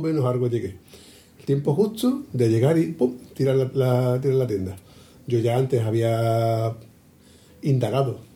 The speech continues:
de cierto personaje que me podía indicar más o menos por dónde iban a estar, que no estaba ni cerca ni lejos, ni, ni, ni, ni arriba ni abajo, ni me gustaba, pero sí me gustaba la, la zona donde estaba.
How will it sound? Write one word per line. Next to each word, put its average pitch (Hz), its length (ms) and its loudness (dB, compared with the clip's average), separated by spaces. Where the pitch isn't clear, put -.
de 113 120 -2
cierto 123 300 -2
personaje 117 560 0
que 120 80 0
me 113 80 0
podía 113 220 0
indicar 117 280 0
más 120 120 2
o 117 40 2
menos 131 200 0
por 110 100 -4
dónde 110 160 0
iban 120 140 2
a 117 40 2
estar, 147 280 -2
que 143 220 0
no 143 160 0
estaba 139 260 2
ni 113 120 0
cerca 160 360 -2
ni 156 100 2
lejos, 165 260 2
ni, 151 100 4
ni, 135 320 0
ni, 135 400 -2
ni 135 60 2
arriba 147 280 2
ni 147 80 2
abajo, 139 300 2
ni 131 100 2
me 131 60 2
gustaba, 156 360 2
pero 151 140 0
sí 143 100 -2
me 139 100 2
gustaba 139 300 0
la, 135 80 2
la 123 280 -2
zona 120 180 0
donde 117 60 2
estaba. - 260 -10